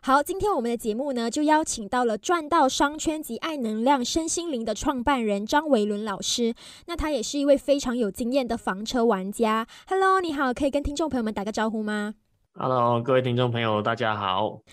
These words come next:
Speaker 1: 好，欢迎你的到来。因为呢，我已经迫不及待的想要了解有关旅居车的这一方面的课题了。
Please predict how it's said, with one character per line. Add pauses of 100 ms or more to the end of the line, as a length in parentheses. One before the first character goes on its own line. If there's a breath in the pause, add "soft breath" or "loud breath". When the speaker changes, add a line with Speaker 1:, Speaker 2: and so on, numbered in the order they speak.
(340 loud breath)
Speaker 1:
好，
欢
迎
你
的
到
来。
因
为
呢，
我
已
经
迫
不
及
待
的
想
要
了
解
有
关
旅
居
车
的
这
一
方
面
的
课
题
了。